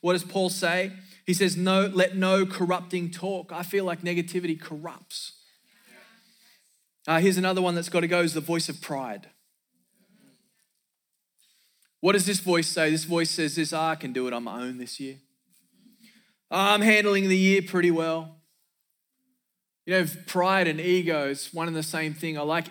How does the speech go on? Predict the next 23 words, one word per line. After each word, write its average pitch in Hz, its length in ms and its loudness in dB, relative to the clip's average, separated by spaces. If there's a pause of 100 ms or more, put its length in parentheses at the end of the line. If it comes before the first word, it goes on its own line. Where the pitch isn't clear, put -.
I 156 80 -2
like 170 300 0
saying 156 360 -2
ego 156 340 -2
in 143 80 -8
church 151 360 -4
because 143 240 -8
I 147 60 -6
like 147 260 -6
this. 131 240 -8
It's, - 160 -14
it 147 240 -4
means 143 320 -8
edging 156 480 -4
God 131 520 -6
out. 104 240 -12 (1300)
That's 170 220 0
what 175 100 2
ego 165 300 2
does. 151 320 -2
It 151 140 -6
edges 185 720 2 (420)
God 165 560 0